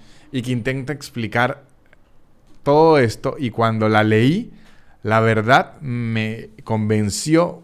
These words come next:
mucho y se las voy a compartir y la vamos a discutir aquí para que ustedes en los comentarios se puedan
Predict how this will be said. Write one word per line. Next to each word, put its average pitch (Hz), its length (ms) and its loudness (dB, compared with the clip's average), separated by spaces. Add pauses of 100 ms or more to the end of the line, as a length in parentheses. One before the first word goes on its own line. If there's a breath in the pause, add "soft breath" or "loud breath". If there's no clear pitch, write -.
mucho 123 480 -2
y 135 80 -6
se 120 100 -6
las 95 140 -2
voy 101 80 0
a 120 80 -2
compartir 131 480 -4
y 156 80 -6
la 101 100 0
vamos 104 220 -4
a - 20 -6
discutir 101 380 -6
aquí 175 340 -6 (500 soft breath)
para 110 160 -4
que 101 60 -8
ustedes 117 260 -4
en 165 100 -2
los 165 160 -2 (460)
comentarios 135 600 -4
se 110 120 -12
puedan 113 340 -8